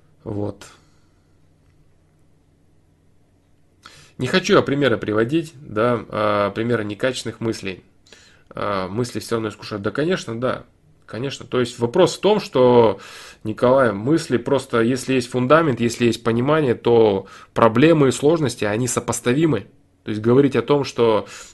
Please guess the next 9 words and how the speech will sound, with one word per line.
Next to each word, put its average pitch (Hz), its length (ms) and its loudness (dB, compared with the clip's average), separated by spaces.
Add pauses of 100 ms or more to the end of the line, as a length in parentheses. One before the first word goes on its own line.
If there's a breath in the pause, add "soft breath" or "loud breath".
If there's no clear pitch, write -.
я, 117 120 0
допустим, 113 480 -2
живу 120 240 4
весь 113 220 0
такой 101 560 -2
в 98 260 -10
белом, 123 420 4
да, 117 240 4
и, 98 500 0